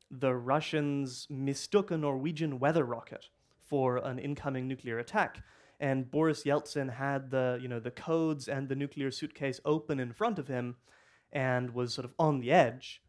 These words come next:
of initiating something potentially catastrophic. And it didn't happen. Um, and we might hope that it continues not to happen.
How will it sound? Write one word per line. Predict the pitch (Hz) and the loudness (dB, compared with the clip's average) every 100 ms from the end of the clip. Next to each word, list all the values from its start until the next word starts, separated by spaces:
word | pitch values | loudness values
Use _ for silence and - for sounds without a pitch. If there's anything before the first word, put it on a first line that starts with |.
| _ | _
of | - 123 120 117 - | -6 -2 -2 -6 -8
initiating | 139 131 131 139 123 120 | -6 -4 -4 -4 -4 -4
something | 120 120 120 120 | -6 -8 -8 -12
potentially | 127 135 123 120 | -10 -8 -8 -10
catastrophic. | 113 117 110 120 113 120 | -8 -8 -6 -8 -6 -6
And | 165 | -2
it | 202 | -2
didn't | 233 196 | 0 -2
happen. | - - - 160 - _ _ - _ _ | -2 -8 -8 -12 -16 _ _ -20 _ _
Um, | 139 135 131 131 131 131 143 _ _ _ _ - | 0 4 4 2 -4 -8 -14 _ _ _ _ -6
and | 139 135 127 | -2 0 -2
we | 123 139 | -2 2
might | 139 135 | 2 2
hope | 139 131 | 0 -2
that | 131 | -4
it | - | -6
continues | 139 127 147 131 | -6 -4 -2 -2
not | 120 - | -4 -6
to | |
happen. | - 113 127 | -10 -10 -10